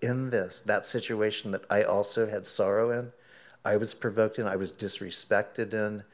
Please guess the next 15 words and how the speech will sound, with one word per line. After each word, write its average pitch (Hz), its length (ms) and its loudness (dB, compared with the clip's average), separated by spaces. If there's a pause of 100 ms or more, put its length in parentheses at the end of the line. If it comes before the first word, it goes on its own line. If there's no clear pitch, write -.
(400)
that's - 960 0 (100)
the 101 100 -8
God 90 420 -2 (400)
who 104 140 -8
hears 110 760 -4 (120)
your 104 320 0
heart, 95 400 -2 (100)
knows 98 840 0 (200)
your 98 220 0
mind, 92 480 -4 (800)
has 98 220 -6
seen 120 480 -2
how 117 200 -4
you 104 260 -4
have 98 280 -2